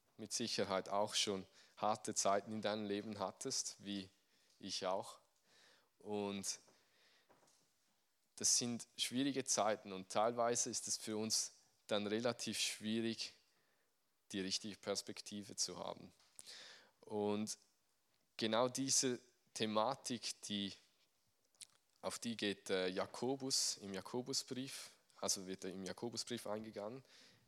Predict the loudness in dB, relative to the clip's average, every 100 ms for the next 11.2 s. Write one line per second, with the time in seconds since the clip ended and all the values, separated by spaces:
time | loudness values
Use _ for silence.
0 | -14 -10 -6 -4 2 2 2 0 2 0
1 | 0 4 6 6 6 4 4 2 -20 _
2 | -16 -12 -12 -14 -8 2 4 4 8 8
3 | 10 10 8 6 4 4 4 4 4 -2
4 | -14 -16 _ _ -8 -6 -6 -8 -4 2
5 | 2 4 2 4 4 2 -2 -16 -16 -16
6 | -16 -20 -20 _ -2 8 12 12 12 10
7 | 6 10 10 10 10 12 10 6 2 4
8 | 8 8 8 6 6 6 6 6 4 4
9 | 4 4 4 2 2 2 4 6 6 4
10 | 2 -2 -6 -2 -2 0 -2 0 2 2
11 | 2 -6